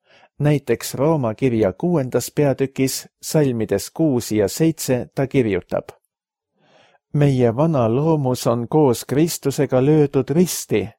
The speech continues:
et see patune ihu kaotataks, nii et me kunagi enam ei orjaks pattu.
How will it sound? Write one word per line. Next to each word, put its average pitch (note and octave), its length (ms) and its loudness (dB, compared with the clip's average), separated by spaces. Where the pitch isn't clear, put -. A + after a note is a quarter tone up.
et C3+ 180 0
see B2 320 0
patune A#2+ 640 -2
ihu C3 280 0
kaotataks, - 920 0
nii C#3+ 280 2
et - 180 -2
me A2+ 160 0
kunagi B2 540 0
enam B2 300 -2
ei A2+ 120 0
orjaks C#3 500 -2
pattu. - 560 -2